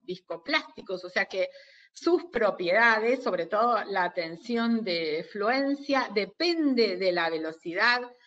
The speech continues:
con la que estoy, em, solicitando el material,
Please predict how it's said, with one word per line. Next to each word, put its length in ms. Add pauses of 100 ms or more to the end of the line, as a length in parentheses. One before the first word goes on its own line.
(240)
con 580 (100)
la 200
que 80
estoy, 640 (140)
em, 560
solicitando 760
el 120
material, 920